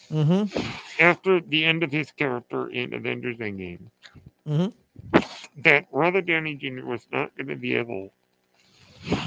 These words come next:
Speaker 2: to sustain a career without that character.
Speaker 1: Exactly.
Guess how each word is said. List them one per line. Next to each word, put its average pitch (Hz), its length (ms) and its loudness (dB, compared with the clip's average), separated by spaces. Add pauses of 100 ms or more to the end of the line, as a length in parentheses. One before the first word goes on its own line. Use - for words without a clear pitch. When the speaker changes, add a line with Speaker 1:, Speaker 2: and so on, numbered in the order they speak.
(140)
Speaker 2:
to 135 80 0 (100)
sustain 143 560 -2
a 123 100 -2
career 127 400 -4
without 117 380 -2 (140)
that 107 160 -2
character. - 400 -14 (360)
Speaker 1:
Exactly. 147 460 4